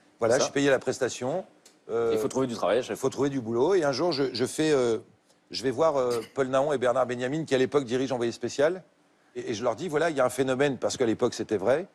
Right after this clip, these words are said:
Speaker 1: un phénomène incroyable, c'est le karaoké. Moi j'y vais parce que je, j'aime ça. » Et j'ai rencontré des fous dans les karaokés, des mecs qui ont trouvé un public en allant chanter tous les soirs, vraiment, et qui du coup abandonnent femmes, enfants, travail, parce que tout d'un coup ils pensent qu'ils sont devenus stars de la chanson.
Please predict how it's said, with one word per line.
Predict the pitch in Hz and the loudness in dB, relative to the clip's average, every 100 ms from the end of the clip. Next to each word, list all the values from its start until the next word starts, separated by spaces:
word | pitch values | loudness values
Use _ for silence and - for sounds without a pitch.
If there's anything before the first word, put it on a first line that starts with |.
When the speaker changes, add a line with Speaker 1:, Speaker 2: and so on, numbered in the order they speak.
| _ _ _ 113 | _ _ _ -2
Speaker 1:
un | |
phénomène | 110 131 135 131 | 0 0 2 0
incroyable, | 110 110 113 147 | 0 2 4 2
c'est | - | 0
le | 113 | -2
karaoké. | 120 110 113 165 | 2 4 4 0
Moi | 170 127 | 0 -2
j'y | 107 120 | -2 2
vais | 139 | 2
parce | 110 | 2
que | - | -4
je, | 98 104 90 | -2 -2 0
j'aime | 101 110 | -2 2
ça. » | 135 196 - _ _ _ _ - | 2 2 -2 _ _ _ _ -8
Et | 117 | -4
j'ai | 110 | 2
rencontré | 123 123 123 127 | 2 2 0 2
des | 165 123 | 2 0
fous | - 233 220 | 0 -2 -2
dans | 113 | -2
les | 107 | -2
karaokés, | 104 107 104 175 | 2 4 4 0
des | 170 | 0
mecs | 131 165 | 0 -2
qui | - | -2
ont | 135 - | -4 -4
trouvé | - 143 175 | -4 2 4
un | 139 | 4
public | 127 117 190 - 98 | 0 -2 -2 -4 -6
en | 113 | 0
allant | 120 | 0
chanter | 113 117 135 | 0 0 0
tous | - | -2
les | 104 | -6
soirs, | - 165 | 0 0
vraiment, | 165 131 131 147 - _ - - | 2 2 2 -2 -8 _ -14 -6
et | 143 | -6
qui | 127 | -4
du | 170 | 0
coup | 170 | 2
abandonnent | 151 123 127 139 | 2 4 2 0
femmes, | 127 147 139 | 2 2 2
enfants, | 117 139 143 | -2 -2 0
travail, | 120 110 131 196 - _ _ | 0 2 2 0 -8 _ _
parce | - - | -6 -6
que | |
tout | 101 | -2
d'un | 127 | -2
coup | 123 196 | 0 -2
ils | 131 | 2
pensent | 208 240 | 2 2
qu'ils | - | -4
sont | 143 | -4
devenus | 127 120 170 | -2 0 -2
stars | 165 160 | 2 2
de | 131 | 2
la | 127 | -2
chanson. | - 117 110 | -2 -4 -6